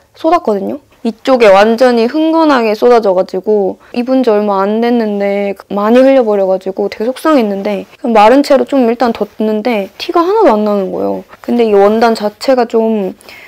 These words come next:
톤도 빈티지한 톤이라서 그런지 이게 오염된다는 그런 티가 하나도 안 나서 그런 장점도 있는 건가 싶었어요. 이런 마음에 드는 데님도 샀고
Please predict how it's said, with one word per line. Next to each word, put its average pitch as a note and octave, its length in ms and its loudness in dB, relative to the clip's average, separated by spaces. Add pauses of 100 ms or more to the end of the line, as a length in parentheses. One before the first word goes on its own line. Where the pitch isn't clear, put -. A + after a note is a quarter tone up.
(120)
톤도 D#4+ 400 0
빈티지한 A#3+ 560 -2
톤이라서 B3 440 -4
그런지 G3+ 560 -8 (140)
이게 B3 120 -6
오염된다는 G#3 1800 0
그런 G3+ 400 -6
티가 C#4+ 220 -6
하나도 F#4 360 -2
안 F#3+ 140 -4
나서 G3+ 320 -6 (140)
그런 A#3+ 300 0
장점도 G#3+ 480 -4
있는 G3+ 280 -6
건가 G3+ 300 -8
싶었어요. G3+ 520 -12 (120)
이런 G3 260 -6
마음에 G3 280 -4
드는 F#3+ 320 -10
데님도 G3 420 -10
샀고 F4 680 -4